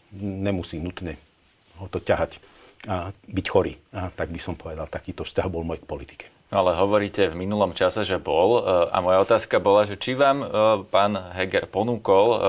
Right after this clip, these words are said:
Speaker 2: nejakú formu, e, stranického angažovania sa, a teda či ste nejakým spôsobom aj pripravení ten svoj názor zmeniť?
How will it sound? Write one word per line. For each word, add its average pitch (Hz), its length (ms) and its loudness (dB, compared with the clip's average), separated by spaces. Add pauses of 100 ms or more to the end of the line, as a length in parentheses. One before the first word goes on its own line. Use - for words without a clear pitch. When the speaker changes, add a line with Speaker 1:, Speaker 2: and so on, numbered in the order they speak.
(160)
Speaker 2:
nejakú 87 400 -6
formu, 90 480 0
e, 87 320 -6
stranického 95 720 -2
angažovania 101 720 2
sa, 120 160 4
a 120 80 0
teda 175 160 4
či 175 320 0
ste 160 400 2
nejakým 143 320 -2
spôsobom 123 480 -2
aj 107 80 2
pripravení 104 480 0
ten 98 160 -4
svoj 95 240 -4
názor 90 240 0
zmeniť? 82 400 -6